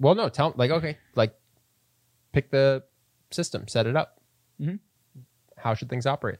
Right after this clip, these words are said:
Speaker 2: Yeah. I, I've watched quite a bit, so I can, I can give you some pointers before we get going, but yeah, it'll be fun.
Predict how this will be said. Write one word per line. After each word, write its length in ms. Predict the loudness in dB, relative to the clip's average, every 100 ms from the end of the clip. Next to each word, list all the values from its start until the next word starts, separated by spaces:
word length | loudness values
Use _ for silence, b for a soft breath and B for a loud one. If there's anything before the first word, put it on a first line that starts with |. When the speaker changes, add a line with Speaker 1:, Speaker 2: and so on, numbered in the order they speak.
| _
Speaker 2:
Yeah. 140 | -10 -10 _ _ _ _ B B B B
I, 140 | 0 2
I've 140 | 4
watched 260 | 4 2 0
quite 140 | -2
a 40 | -2
bit, 220 | -6 -6
so 100 | -8
I 40 |
can, 220 | -6 -8 -6
I 60 |
can 160 | -8 -6
give 120 | -8
you 80 | -10
some 460 | -8 -8 -8 -10 -14
pointers 360 | -10 -8 -8 -12
before 400 | -14 -12 -12 -12 -12
we 120 | -12
get 180 | -12 -12
going, 260 | -10 -10
but 180 | -10 -14 -18 _ _ _ _ _ _ _ _
yeah, 140 | -10 -10 -14 _
it'll 100 | -10
be 100 | -6
fun. 240 | -6 -8